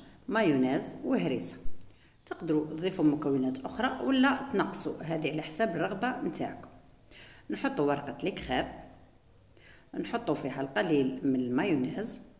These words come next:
والقليل من الهريسة. تقدروا ديروا ال-، الصوص الثومية، تقدروا ديروا صوص الجيريان، تقدروا ديروا صوص باربيكيو، نتوما واش حاب لكم.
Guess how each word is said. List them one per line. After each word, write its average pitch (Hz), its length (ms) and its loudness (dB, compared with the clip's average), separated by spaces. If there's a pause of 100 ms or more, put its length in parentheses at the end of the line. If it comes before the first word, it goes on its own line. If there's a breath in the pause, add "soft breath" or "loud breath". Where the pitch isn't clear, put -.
(1600 soft breath)
والقليل 143 640 2 (100)
من 147 120 4
الهريسة. 135 800 2 (600 loud breath)
تقدروا 156 360 4
ديروا 139 400 4
ال-، 131 880 2
الصوص - 460 -4
الثومية، 139 640 4
تقدروا 147 420 -2
ديروا 139 320 0
صوص 147 320 -4
الجيريان، 147 520 0
تقدروا 151 360 -2
ديروا 147 300 2
صوص 165 260 -4
باربيكيو، 165 640 2
نتوما 233 320 0
واش 214 200 0
حاب 147 220 -4
لكم. 196 380 -6